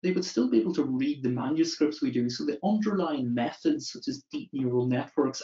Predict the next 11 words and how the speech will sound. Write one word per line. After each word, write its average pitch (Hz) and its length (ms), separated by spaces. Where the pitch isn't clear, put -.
aren't 175 220
particularly 165 760
dissimilar 135 640
to - 120
those 127 360
used 127 280
in - 80
the 135 80
early 123 240
nineteen 120 440
eighties. - 520